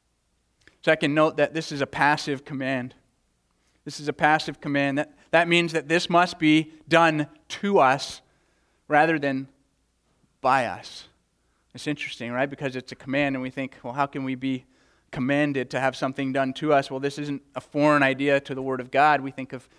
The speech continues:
um, "Be strengthened in the strength of His might." It's His strength. He gives it to us, and yet we're commanded to tap in, right? To lay hold of, to submit and yield in the Spirit, to allow God to have His work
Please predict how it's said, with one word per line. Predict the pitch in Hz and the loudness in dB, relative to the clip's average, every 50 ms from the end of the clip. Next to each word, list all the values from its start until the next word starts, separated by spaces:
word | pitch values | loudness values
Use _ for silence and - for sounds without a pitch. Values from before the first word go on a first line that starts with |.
| _ _ _ _ - | _ _ _ _ -16
um, | 117 113 107 110 117 _ _ _ _ _ _ - | -16 -14 -16 -18 -20 _ _ _ _ _ _ -4
"Be | - 135 139 | -2 -2 -2
strengthened | 131 - - - - 143 151 175 175 - 151 117 104 104 107 | -2 -4 -6 -2 2 2 2 2 0 -4 -6 -8 -8 -10 -10
in | 120 131 135 | -8 -6 -4
the | 131 | -4
strength | - - - 147 143 139 - | -4 -2 0 0 0 0 -2
of | 147 135 | -4 -4
His | 143 147 151 139 | -2 -2 -2 0
might." | 143 160 170 151 127 - - - - | 2 2 2 2 0 -4 -10 -4 -2
It's | 135 139 - - | -2 -2 0 0
His | 156 165 190 185 | 2 2 2 0
strength. | - - 170 156 160 185 - - _ _ | 0 0 2 2 2 0 -2 -8 _ _
He | - 175 175 | -2 -2 0
gives | 156 165 175 165 151 | 2 2 2 2 0
it | 165 156 - | -2 -4 0
to | - 185 185 | 2 4 6
us, | 180 180 180 - | 6 6 4 2
and | 170 160 | 0 -2
yet | 165 165 | -2 0
we're | 156 165 160 | 0 0 0
commanded | - 180 165 160 165 170 180 190 190 170 160 160 160 - - - - - - | 0 0 2 4 4 4 4 4 2 2 0 0 -2 -4 -12 -20 -20 -8 -4
to | - 185 | -4 -4
tap | - - - 185 185 180 - 190 | 0 4 6 6 6 6 4 4
in, | 190 202 190 151 127 - _ _ _ _ _ _ | 2 4 4 2 -2 -6 _ _ _ _ _ _
right? | - 160 160 180 208 214 - | 2 4 6 6 4 4 2
To | - 180 | 2 4
lay | 170 185 202 190 | 6 6 6 6
hold | 185 170 180 185 202 220 202 | 4 4 4 6 6 6 6
of, | 190 156 143 131 123 - - _ _ _ _ _ _ _ _ _ _ _ _ _ _ _ _ | 6 6 4 4 0 -4 -12 _ _ _ _ _ _ _ _ _ _ _ _ _ _ _ _
to | - 196 | -2 -2
submit | 180 - 202 175 180 190 202 208 190 | 0 2 0 2 4 6 6 6 6
and | 170 180 175 | 4 2 2
yield | 170 175 180 190 202 202 185 175 | 2 2 4 6 6 6 6 4
in | 185 180 175 | 2 0 -2
the | 170 | -2
Spirit, | - - - - - 190 202 202 185 160 - - - - _ | -4 -4 -2 2 4 6 6 6 6 4 2 -2 -10 -14 _
to | - 208 190 | 2 6 6
allow | 196 214 208 | 8 8 6
God | 202 170 175 185 196 220 220 202 | 6 6 6 8 8 8 6 6
to | 185 180 | 4 4
have | 180 185 180 170 | 6 6 6 6
His | 180 185 196 190 | 4 4 4 4
work | 175 180 196 202 196 185 - - | 4 4 6 6 4 4 0 -4